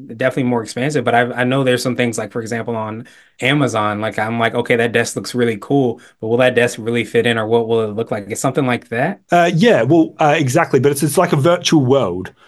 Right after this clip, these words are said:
Speaker 2: like, <laughs> that, that's just
Speaker 1: Oh.
Speaker 2: on the website, run by Macy's. Like, you go in, it's, like, all these buildings and stuff, and then there's just, like, a giant model, digital model, right? And then it's
Speaker 1: Yeah.
Speaker 2: walking with the clothes,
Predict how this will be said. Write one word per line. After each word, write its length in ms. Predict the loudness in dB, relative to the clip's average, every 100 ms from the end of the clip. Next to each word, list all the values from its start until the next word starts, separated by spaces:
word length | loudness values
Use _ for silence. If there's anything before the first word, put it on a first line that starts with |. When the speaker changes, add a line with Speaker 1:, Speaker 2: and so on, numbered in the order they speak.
| _
Speaker 2:
like, 180 | -2 2
<laughs> 0 |
that, 260 | 0 2 2
that's 180 | 2
just 140 | 2 2
Speaker 1:
Oh. 60 |
Speaker 2:
on 80 | 2
the 80 | 4
website, 440 | 2 2 0 2
run 160 | 2 2
by 120 | 2
Macy's. 500 | 2 2 2 2 2
Like, 240 | 0 -2 -8 -8
you 140 | 0 4
go 180 | 4
in, 80 | 2
it's, 140 | 0 -2
like, 140 | 0
all 120 | 2
these 160 | 4 4
buildings 440 | 6 6 6 2
and 80 | 0
stuff, 200 | 0 0
and 80 | 2
then 100 | 2
there's 160 | 2 0
just, 120 | -2
like, 100 | -2
a 60 |
giant 400 | 0 2 0 -2
model, 460 | -2 0 2 0 -2 -10 _ 0
digital 640 | 2 4 4 4 2 -2
model, 340 | -2 0 -2
right? 260 | -2 -2 -2 _
And 140 | -2 0
then 120 | 0
it's 160 | -2 2
Speaker 1:
Yeah. 80 |
Speaker 2:
walking 520 | 4 4 2 -4 -4 0
with 160 | 2
the 80 | 0
clothes, 420 | 0 2 2 -2